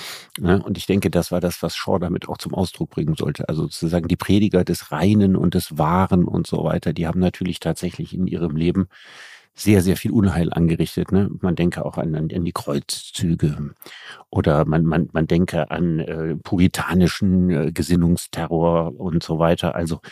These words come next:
da ist natürlich was dran. Ne? Also irgendwie besteht ja der Reiz des Lebens darin, dass man zwischen den Todsünden auf dem einen Pol und den Tugenden auf der anderen Seite irgendwo eine Balance findet.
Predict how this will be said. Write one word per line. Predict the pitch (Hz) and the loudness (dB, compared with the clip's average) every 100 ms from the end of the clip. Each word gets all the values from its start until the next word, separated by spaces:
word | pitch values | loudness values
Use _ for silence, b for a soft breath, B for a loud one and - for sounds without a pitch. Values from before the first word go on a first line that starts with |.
| B B B B B | B B B B B
da | - 113 | 2 2
ist | 104 | 4
natürlich | 117 - 107 - | 0 0 -2 0
was | 98 | -2
dran. | - 98 73 - | 0 -2 0 -4
Ne? | 120 101 101 | -6 -4 0
Also | 85 110 | 0 2
irgendwie | - 120 113 | 4 4 2
besteht | 113 101 - 117 | 0 0 -2 -2
ja | 110 | 0
der | 98 87 | 0 0
Reiz | 92 101 | 0 -2
des | - 92 | -6 -6
Lebens | 98 101 110 | 0 0 0
darin, | - 92 101 | -2 -2 0
dass | 95 - | -2 0
man | 92 | -2
zwischen | - 98 104 | -2 -2 0
den | 87 92 | 0 2
Todsünden | 101 - 104 104 101 82 | 2 2 0 0 0 -2
auf | 82 | -2
dem | - 82 - 80 | -6 -6 -4 -2
einen | 87 104 101 | 4 6 6
Pol | - 107 123 117 | 6 8 8 4
und | - 85 87 | 2 -4 -6
den | 90 82 85 | -6 -6 -6
Tugenden | - 127 113 101 101 | -2 0 2 2 0
auf | 76 78 | 0 -2
der | - | -4
anderen | - 95 98 | -2 0 2
Seite | 82 85 - | 0 -2 -2
irgendwo | - 110 107 98 85 85 | 2 2 4 2 2 2
eine | - 85 | 0 0
Balance | 76 71 69 73 - | 0 0 0 -4 -8
findet. | - - - - | -8 -8 -10 -14